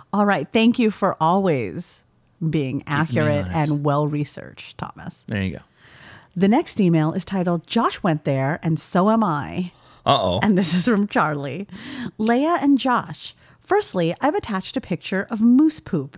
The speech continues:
Speaker 1: in my backyard so that Leia can finally have something to reference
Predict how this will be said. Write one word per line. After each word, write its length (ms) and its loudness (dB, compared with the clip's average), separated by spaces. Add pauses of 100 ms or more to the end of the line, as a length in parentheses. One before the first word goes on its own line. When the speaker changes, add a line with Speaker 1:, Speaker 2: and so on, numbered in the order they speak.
Speaker 1:
in 100 4
my 140 6
backyard 800 0
so 220 -4
that 160 0
Leia 440 -4
can 140 -4
finally 380 -2
have 220 -2
something 360 -4
to 120 -6
reference 560 -2